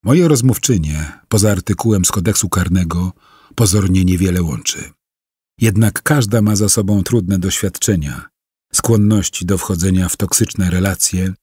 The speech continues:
łączy je też brak poczucia własnej wartości, emocjonalne deficyty, nieustanny lęk. Żadne z powyższych ich nie tłumaczy,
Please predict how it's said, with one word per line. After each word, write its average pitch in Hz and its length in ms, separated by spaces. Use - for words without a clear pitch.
łączy 107 320
je 98 100
też 87 200
brak 92 280
poczucia 98 420
własnej 90 340
wartości, 87 640
emocjonalne 98 720
deficyty, 87 760
nieustanny 85 600
lęk. - 480
Żadne 98 420
z - 60
powyższych 95 800
ich - 160
nie 98 120
tłumaczy, 98 520